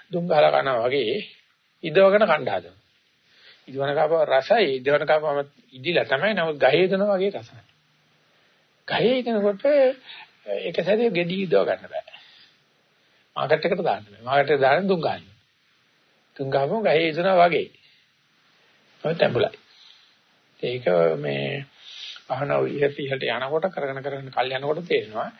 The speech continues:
අපෙන් කල යුතු කොච්චර කෙරුවක්වත් එහෙන් අනුමැතිය එනකන් ඉවසාගෙන යන එකයි තියෙන්නේ.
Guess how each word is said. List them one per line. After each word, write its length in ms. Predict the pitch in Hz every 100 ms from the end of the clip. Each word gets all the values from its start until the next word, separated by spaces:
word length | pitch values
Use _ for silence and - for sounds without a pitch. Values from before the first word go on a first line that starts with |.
| - -
අපෙන් 260 | - - 190
කල 160 | 175 147
යුතු 240 | 165 -
කොච්චර 320 | 165 143 - 170
කෙරුවක්වත් 560 | 165 139 123 151 -
එහෙන් 240 | 127 143 165 190
අනුමැතිය 480 | - 143 151 147 135
එනකන් 440 | 123 170 160 113 143 - _ - -
ඉවසාගෙන 880 | 135 143 151 151 139 131 127 120 135
යන 200 | - 110
එකයි 220 | 113 139
තියෙන්නේ. 280 | - -